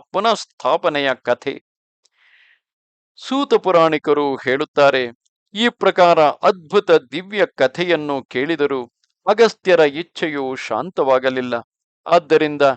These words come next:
ನಮ್ರತೆಯಿಂದ ಅವರು ಪುನಃ ಕಾರ್ತಿಕೇಯನ ಬಳಿ ಕೇಳಿದರು. ಅಗಸ್ತ್ಯರು ಹೇಳುತ್ತಾರೆ,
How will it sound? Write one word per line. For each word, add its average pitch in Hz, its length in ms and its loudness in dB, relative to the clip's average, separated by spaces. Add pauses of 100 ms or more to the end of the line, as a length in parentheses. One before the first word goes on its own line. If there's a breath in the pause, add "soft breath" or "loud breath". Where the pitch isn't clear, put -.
(380 soft breath)
ನಮ್ರತೆಯಿಂದ 196 800 2
ಅವರು 160 560 0
ಪುನಃ 160 580 -2
ಕಾರ್ತಿಕೇಯನ 202 880 -2
ಬಳಿ 143 360 -2
ಕೇಳಿದರು. 131 560 -4 (540)
ಅಗಸ್ತ್ಯರು 156 580 0
ಹೇಳುತ್ತಾರೆ, 135 720 -2